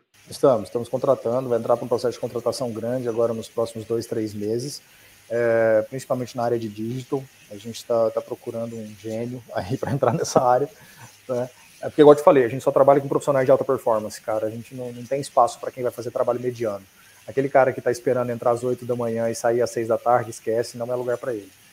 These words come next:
Aqui é a hora que ele, se ele quiser trabalhar das dez às cinco da tarde, ele trabalha. Se ele quiser trabalhar duas horas por dia, ele trabalha. Se ele precisar trabalhar dez, duas horas por dia, ele trabalha pontualmente, porque ninguém quer ninguém com burnout aqui.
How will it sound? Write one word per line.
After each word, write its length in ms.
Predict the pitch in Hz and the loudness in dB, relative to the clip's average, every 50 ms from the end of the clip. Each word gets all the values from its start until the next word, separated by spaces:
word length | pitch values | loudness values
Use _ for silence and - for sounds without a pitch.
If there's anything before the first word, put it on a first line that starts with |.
| _ _ _ _ _ _ _ - | _ _ _ _ _ _ _ -16
Aqui 300 | 110 104 - - 131 139 | -16 -12 -8 -2 2 4
é 80 | 143 | 6
a 100 | 143 135 | 6 6
hora 200 | 127 131 131 131 | 6 6 4 2
que 100 | - - | -2 -6
ele, 100 | 127 120 - | -8 -10 -8
se 100 | - 139 | -8 -8
ele 60 | 120 | -8
quiser 180 | - - 127 120 | -4 -2 -2 -2
trabalhar 300 | - 127 113 113 117 113 | 0 0 0 0 0 0
das 180 | 113 113 107 | 0 -2 -2
dez 260 | - - 113 113 113 113 | -2 -2 -2 -2 -2 -2
às 80 | 107 - | -6 -8
cinco 200 | - 117 - 113 | -10 -14 -10 -8
da 100 | 110 104 | -8 -6
tarde, 300 | - 113 110 110 110 107 | -2 0 0 0 -2 -4
ele 60 | 101 | -8
trabalha. 520 | - - 104 107 113 117 120 117 113 110 | -10 -6 -2 0 2 4 4 2 2 -2
Se 120 | - - 117 | -4 -8 -10
ele 80 | 117 | -12
quiser 320 | - 123 113 117 117 117 113 | -10 -6 -2 0 0 0 -2
trabalhar 560 | - - 110 110 110 113 113 113 110 110 110 - - - - - | -4 -6 -4 -2 -2 0 0 2 0 0 -2 -4 -10 -20 -18 -8
duas 220 | 120 127 135 127 | -2 0 2 4
horas 160 | 135 127 123 - | 4 4 4 2
por 120 | - 123 | -2 -6
dia, 120 | 107 104 | -6 -6
ele 80 | 110 107 | -6 -6
trabalha. 400 | - 104 104 110 117 123 120 123 | -6 -2 2 4 4 4 4 4
Se 100 | - - | 0 -2
ele 80 | 139 135 | -4 -6
precisar 220 | - - 135 127 | -4 -2 -2 -2
trabalhar 320 | 139 135 123 117 120 117 | 0 0 2 2 2 2
dez, 260 | 113 123 123 127 127 120 | 2 4 2 2 2 0
duas 160 | 123 120 110 | -2 -4 -2
horas 160 | 120 117 117 | -2 -2 -2
por 160 | - - 110 | -4 -10 -12
dia, 160 | 101 113 120 117 | -8 -6 -4 -4
ele 80 | 117 113 | -4 -4
trabalha 440 | - 117 110 113 113 117 117 117 - - - _ _ _ _ - - - - - | -6 -6 -2 0 0 0 0 0 -4 -8 -14 _ _ _ _ -20 -20 -20 -6 -2
pontualmente, 800 | - 135 131 117 131 113 110 110 117 117 123 123 117 - - | 0 0 2 4 4 4 4 4 0 0 0 -2 -6 -10 -12
porque 200 | - 127 110 - 123 | -12 -8 -6 -6 -6
ninguém 280 | 120 120 113 127 135 | -6 -4 -4 -4 -4
quer 160 | 135 - 131 123 - | -2 -2 -4 -4 -4
ninguém 240 | 127 131 123 123 123 | -8 -8 -6 -8 -8
com 100 | 120 - | -8 -6
burnout 480 | 120 120 113 110 110 110 113 113 - 117 | -4 -2 -2 -2 -2 -4 -4 -6 -6 -10
aqui. 320 | 107 - - 110 113 190 | -12 -10 -10 -8 -8 -8